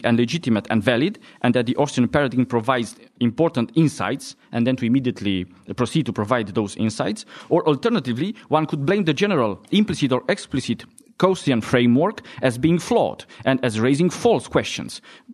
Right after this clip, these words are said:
the answer of which is not needed, or maybe it lies, uh, uh, somewhere else in other fields, like law, for instance. In this paper, uh, we, we ask, we try to ask some Austrian questions, um,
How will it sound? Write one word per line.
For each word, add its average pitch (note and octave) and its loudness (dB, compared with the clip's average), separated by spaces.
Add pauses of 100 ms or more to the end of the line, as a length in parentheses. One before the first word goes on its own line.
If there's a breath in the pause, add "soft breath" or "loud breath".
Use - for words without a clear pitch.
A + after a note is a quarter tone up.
(120)
the C#3+ 0
answer F3 0
of C#3 2
which - -2
is C#3 -2 (760)
not D#3 4
needed, G#3 2 (140 loud breath)
or D#3+ 6
maybe F#3 2
it F3 0
lies, E3 0 (160 loud breath)
uh, B2+ 2
uh, A2+ 2
somewhere D#3+ 4
else G#2+ 0
in A#2 2
other A#2+ 2
fields, A2 0
like G2 -2
law, C#3+ 4
for F#2+ -4
instance. - -10 (320 loud breath)
In F3+ 4
this A#3 -2
paper, D3+ 0 (360 loud breath)
uh, A#2+ 0
we, C#3 2
we C3+ 2
ask, - -4
we C#3+ 2
try A3 2
to B2 0
ask - -2
some B2+ 0 (180 loud breath)
Austrian D3+ 0
questions, D3 0 (300 loud breath)
um, G#2+ 2